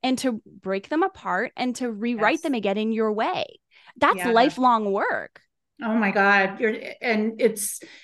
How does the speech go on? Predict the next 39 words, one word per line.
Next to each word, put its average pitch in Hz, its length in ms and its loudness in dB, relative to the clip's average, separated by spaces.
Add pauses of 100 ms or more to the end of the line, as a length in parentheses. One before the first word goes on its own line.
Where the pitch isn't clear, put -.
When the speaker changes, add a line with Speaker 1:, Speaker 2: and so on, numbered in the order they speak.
(120)
Speaker 2:
it's - 200 2
so 381 220 4
critical. - 580 0
And 220 380 0
I 247 260 2
always 254 240 4
say, 214 140 4
like, 196 300 0 (520)
when, 226 280 2
once 254 260 -2
you 302 60 -4
start 240 240 0
kind 220 160 0
of 208 80 -8
paying 220 220 2
attention 208 340 -2
to 180 60 0
what 190 200 -2
those 196 160 0
stories 190 300 -2
are, 208 480 4
what's 196 220 -4
recycling 190 440 -2
in 180 60 -4
your 180 100 -4
head, 226 380 2
what 202 80 0
you're 190 100 -2
telling 196 300 -2
yourself 190 420 0 (140)
in 185 300 -4
any 185 180 -4
given 180 220 -4
situation 220 840 0
on 180 140 -6
a 165 60 -4
daily 214 220 2
basis, 220 340 -2
whatever, 214 400 0